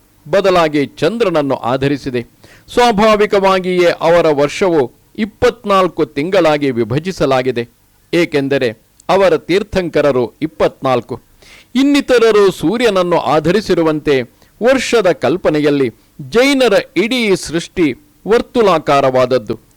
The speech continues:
ಚಂದ್ರ ಆಧರಿತವಾದದ್ದು. ಇವೆಲ್ಲವೂ ಆರ್ಬಿಟ್ರರಿ, ಸ್ವೇಚ್ಛಾನುಸಾರವಾದದ್ದು. ನನ್ನ ದೃಷ್ಟಿಯಲ್ಲಿ ಇವೆಲ್ಲವೂ ಸಹ ಮೂರ್ಖತೆಯೇ ಆಗಿದೆ.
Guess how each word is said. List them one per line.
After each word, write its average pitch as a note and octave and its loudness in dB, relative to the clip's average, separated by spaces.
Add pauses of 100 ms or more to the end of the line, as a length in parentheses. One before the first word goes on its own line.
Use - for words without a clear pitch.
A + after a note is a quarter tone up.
(200)
ಚಂದ್ರ B3+ 2
ಆಧರಿತವಾದದ್ದು. D3 0 (480)
ಇವೆಲ್ಲವೂ D3+ 2 (280)
ಆರ್ಬಿಟ್ರರಿ, D#3+ 0 (400)
ಸ್ವೇಚ್ಛಾನುಸಾರವಾದದ್ದು. C#3 0 (380)
ನನ್ನ F#3 0
ದೃಷ್ಟಿಯಲ್ಲಿ C3+ -2 (300)
ಇವೆಲ್ಲವೂ F#3+ 2
ಸಹ D3 -2
ಮೂರ್ಖತೆಯೇ C3 -2
ಆಗಿದೆ. A2+ -6